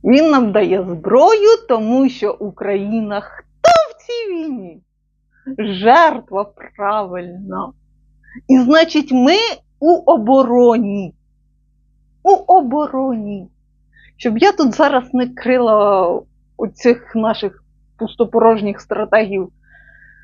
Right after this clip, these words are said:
енною, енною кількістю мату. Даруйте, в мене просто немає сил. От як?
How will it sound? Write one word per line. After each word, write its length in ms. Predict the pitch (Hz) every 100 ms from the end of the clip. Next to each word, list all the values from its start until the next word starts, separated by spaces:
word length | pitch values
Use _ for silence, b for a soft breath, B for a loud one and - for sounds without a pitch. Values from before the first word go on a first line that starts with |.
| -
енною, 760 | 233 220 220 214 214 202 202 - 233
енною 400 | 233 226 220 185
кількістю 640 | 220 - 226 - _ 214
мату. 540 | 208 202 196 - 190 175 180
Даруйте, 420 | 233 226 240 226
в 40 | 202
мене 280 | 202 196
просто 420 | 190 196 196 - 202
немає 500 | 185 185 180 226 -
сил. 380 | - - - - _ _ _ _ _ _ _ _ _ _ _ -
От 200 | 311 269
як? 600 | 233 294 233 185 -